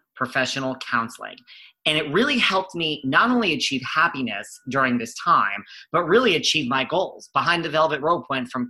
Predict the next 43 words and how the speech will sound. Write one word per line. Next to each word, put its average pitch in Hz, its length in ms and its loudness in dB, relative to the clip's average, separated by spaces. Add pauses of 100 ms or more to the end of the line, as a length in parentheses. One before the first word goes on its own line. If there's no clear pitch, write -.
(140)
two 165 220 -6
times 143 340 0
a 131 60 -4
week 135 240 -4
to - 120 -14
four 185 160 0
times 123 360 0
a 107 40 -10
week. 123 240 -4 (360)
And 185 420 2 (120)
I 143 100 4
wrote 147 300 0 (100)
a 127 60 0
book, 226 300 0 (220)
the 123 100 -4
Behind 139 320 -2
the 135 40 -2
Velvet 139 340 0
Rope 139 260 -4
book. 208 240 -2 (480)
So 165 460 2
for - 220 -2
anyone 175 840 2 (400)
that 139 380 2 (400)
feels 196 440 2
that 127 200 -6
things 175 220 0
are 185 100 0
getting 165 240 -2
in 160 80 -4
the 147 80 -4
way 139 220 0
of 113 100 -4
their 107 100 -12 (120)
happiness 170 560 -2
and 120 80 -4
achieving 180 400 -4
their 170 140 0
goals, 135 380 0 (420)
I 139 80 4
strongly 196 600 2
recommend 127 600 0 (240)
BetterHelp. 120 460 -2